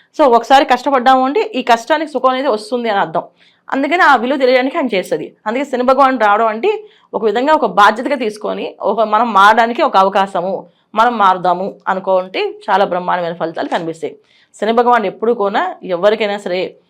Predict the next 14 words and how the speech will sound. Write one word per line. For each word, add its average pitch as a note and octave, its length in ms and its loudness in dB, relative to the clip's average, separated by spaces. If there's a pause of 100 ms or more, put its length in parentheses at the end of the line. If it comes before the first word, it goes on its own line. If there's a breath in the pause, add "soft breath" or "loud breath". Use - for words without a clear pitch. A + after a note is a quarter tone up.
(720)
వాళ్ళకు A3+ 520 6
కావాల్సిన A3 400 4
జాతకంలో G#3+ 560 2
వాళ్ళకు G3+ 240 2
ఉండే G3+ 160 -2
యోగాన్ని A3 540 4
ఇవ్వడం G3 260 0
తప్ప F#3 260 -2
ఆయన F3 380 2
కొత్తగా G#3 340 -2
ఏమి G#3+ 200 0
పక్క - 220 -8
నుంచి G3+ 300 -6
చే-, F3 80 -8